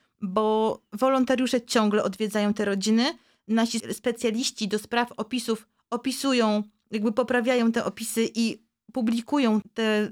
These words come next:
dane rodzin w bazie. No i darczyńcy też co chwilę odświeżają tą bazę i wybierają rodziny, którym chcą pomóc.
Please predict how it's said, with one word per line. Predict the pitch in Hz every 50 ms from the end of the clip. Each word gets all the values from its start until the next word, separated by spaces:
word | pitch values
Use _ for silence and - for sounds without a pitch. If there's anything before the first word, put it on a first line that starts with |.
| - -
dane | 208 196 220 220 220 220 220 226
rodzin | 226 233 226 214 190 208 208 208 208 208 - _ _ _ _ _ _ -
w | 208 196 190
bazie. | 185 214 208 196 196 202 269 302 440 466 _ _ _ _ _ _ _ _ -
No | 220 214
i | 208 202
darczyńcy | 208 220 220 - - - 226 214 208 208 208 - 233 262 320 - _ _ _ _ _ _ _ _ -
też | - 226 226 -
co | - 233
chwilę | 226 - - - 233 233 220 220 226 - -
odświeżają | 202 220 - - - - 240 233 220 226 208 196 202 202 202
tą | 220 208 196
bazę | 190 196 202 214 214 240 240 240
i | 240 - 220 202
wybierają | 196 208 185 202 202 214 208 202 202 202 208
rodziny, | 208 202 190 - 190 202 196 196
którym | 196 - - 202 190 196
chcą | 190 - - 180 185
pomóc. | - 180 175 180 170 175 - - -